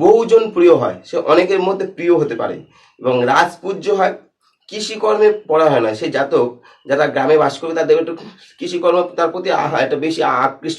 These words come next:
থাকবে তার ম-, তার মধ্যে, এবং গৌরবর্ণ হয়, ম-, যদিও পিতামাতার বর্ণ অনুসারে হবে, ঠিক আছে, এবং হস্তে,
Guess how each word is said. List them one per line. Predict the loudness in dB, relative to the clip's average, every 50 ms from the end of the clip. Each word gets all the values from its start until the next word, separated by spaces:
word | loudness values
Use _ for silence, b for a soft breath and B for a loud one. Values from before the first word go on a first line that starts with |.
| -4
থাকবে | -4 -4 -4 -4
তার | -6 -8 -6
ম-, | -6 -8 -6 -4
তার | -6 -4 -4
মধ্যে, | -6 -8 -8 -10 -16 -16 -16 B B B B B B B
এবং | 0 4 4 4 4 2 0 -4 -10 -16 -12 -4 0
গৌরবর্ণ | 2 2 2 2 2 0 0 0 2 0 0 0
হয়, | 0 -2 -2 -4 -16 _ _ _ _ _ _ _ _ _ _ _ _ _ _ _ _ -20 -14 -8 -4 -2
ম-, | -2 -2 -2 -2 -6
যদিও | -4 0 2 2 2 2 -2 -10 B B B B B B B
পিতামাতার | -6 0 4 4 6 6 6 4 2
বর্ণ | 4 2 2 4 6 6 6
অনুসারে | 6 4 2 0 2 0
হবে, | 0 0 -2 -4 -8 -10 b b b
ঠিক | -6 -4 -4 -2
আছে, | -2 -2 -4 -2 0
এবং | 0 0 0 2
হস্তে, | 2 0 0 0 -4 -2 -2